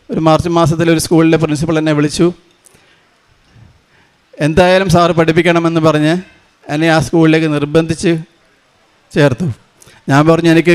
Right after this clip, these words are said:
കാലിന് വേദനയാണ്, എനിക്ക് നിന്ന് പഠിപ്പിക്കാൻ പറ്റുമോ എന്ന് എനിക്കറിയില്ല" എന്ന്. എങ്കിലും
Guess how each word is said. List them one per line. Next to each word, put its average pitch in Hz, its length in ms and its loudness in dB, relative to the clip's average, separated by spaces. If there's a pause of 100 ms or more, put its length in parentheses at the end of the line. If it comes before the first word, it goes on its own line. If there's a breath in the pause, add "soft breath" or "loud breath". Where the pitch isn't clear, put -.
കാലിന് 160 380 2
വേദനയാണ്, 170 520 0
എനിക്ക് 156 220 -2
നിന്ന് 165 200 -2
പഠിപ്പിക്കാൻ 160 420 0
പറ്റുമോ 160 280 0
എന്ന് 160 140 2
എനിക്കറിയില്ല" 147 480 0 (160)
എന്ന്. 143 160 -10 (1200 soft breath)
എങ്കിലും 180 220 2